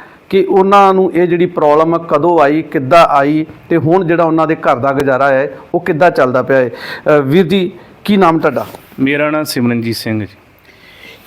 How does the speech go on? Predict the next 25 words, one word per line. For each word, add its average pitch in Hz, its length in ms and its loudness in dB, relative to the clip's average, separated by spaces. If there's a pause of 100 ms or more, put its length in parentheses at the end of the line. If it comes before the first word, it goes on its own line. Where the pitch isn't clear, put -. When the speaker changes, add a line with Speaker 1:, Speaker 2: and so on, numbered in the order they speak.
Speaker 1:
ਇਹ 220 80 0
ਜਿਹੜੀ 214 460 0 (200)
ਤੁਹਾਨੂੰ 165 400 -2
ਪ੍ਰੋਬਲਮ 160 460 2
ਆਈ 131 240 0
ਆ, 135 400 -4
ਇਹ 180 60 -2 (160)
ਕੀ 220 200 0
ਸਾਰੀ 180 300 0
ਪ੍ਰੋਬਲਮ 147 460 2
ਹੈ 156 60 0
ਤੇ 156 180 -4
ਕਦੋਂ 185 260 2
ਤੋਂ - 160 0
ਆਈ 120 200 0
ਆ? 98 60 -6 (840)
Speaker 2:
ਇਹ 175 320 0
ਇੱਕਦਮ 170 520 -2
ਹੀ, 185 80 -2
ਮਤਲਬ, 160 340 -2
ਮੇਰੀਆਂ 147 300 -2
ਲੱਤਾਂ 135 300 -2
ਖਲੋ 117 240 0
ਗਈਆਂ 131 240 -2
ਸੀ, 147 120 -8